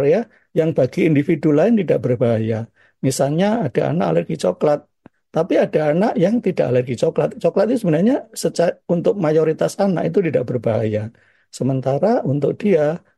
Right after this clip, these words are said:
itu menjadi berbahaya karena menimbulkan alergi. Jadi, eh, sensitivitasnya berlebihan. Nah, beda dengan penyakit infeksi itu kekebalan gagal menghancurkan kuman.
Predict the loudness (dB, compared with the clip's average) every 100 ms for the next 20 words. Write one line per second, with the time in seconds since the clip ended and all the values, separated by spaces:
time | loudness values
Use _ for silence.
0 | -8 -2 0 0 0 -2 -2 -4 -4 -4
1 | -2 -2 -2 -2 -2 -2 -2 -4 -6 -4
2 | -4 -6 -4 -6 -6 -10 _ _ _ _
3 | -6 -2 0 0 -2 _ _ _ -4 -2
4 | 0 -2 -2 -2 -2 0 -2 -2 -2 0
5 | -2 -2 -2 -2 -2 -4 -6 -10 _ _
6 | _ _ -4 -2 -2 _ _ -2 0 2
7 | 2 2 0 0 0 0 -2 -4 -2 -2
8 | 0 -4 -2 -2 -2 0 0 0 -2 0
9 | 2 0 0 -4 0 0 0 -2 -4 -4
10 | -4 -6 -4 -2 0 -2 -2 -4 -6